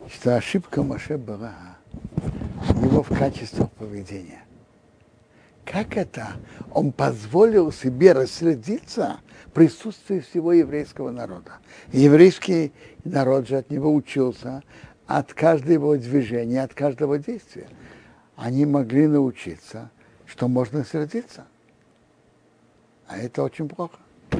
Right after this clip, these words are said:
Как это Моше позволил себе сердиться? Присутствии народа. И они были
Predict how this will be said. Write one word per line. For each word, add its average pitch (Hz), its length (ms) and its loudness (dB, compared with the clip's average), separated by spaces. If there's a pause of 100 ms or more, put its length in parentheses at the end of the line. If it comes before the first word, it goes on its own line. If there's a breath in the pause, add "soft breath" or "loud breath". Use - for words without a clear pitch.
(640)
Как 233 300 -4
это 170 320 -6 (360 loud breath)
Моше 151 380 2
позволил 151 720 -2
себе 135 340 -4
сердиться? 110 600 -12 (680)
Присутствии 123 540 -6
народа. 110 460 -6 (380 loud breath)
И 117 60 -8
они 131 380 4
были 117 640 -6